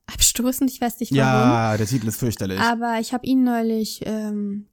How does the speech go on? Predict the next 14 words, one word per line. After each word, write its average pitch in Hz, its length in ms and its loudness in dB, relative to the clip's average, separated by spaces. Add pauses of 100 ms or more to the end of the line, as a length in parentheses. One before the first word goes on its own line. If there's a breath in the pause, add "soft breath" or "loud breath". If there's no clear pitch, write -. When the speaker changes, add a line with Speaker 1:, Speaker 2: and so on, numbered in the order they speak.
Speaker 1:
in 214 120 -4
diesem 208 320 -4
Schweizer - 640 -8
Fernsehen 233 420 0
da 208 160 -4
gesehen, 214 600 -2
äh, 240 120 -2
Philosophischer 220 720 -6
Stammtisch 226 640 -6
oder 262 240 -12
was 262 140 -14
das 277 140 -16
Speaker 2:
Hm. 214 80 -8
Speaker 1:
war. 302 240 -6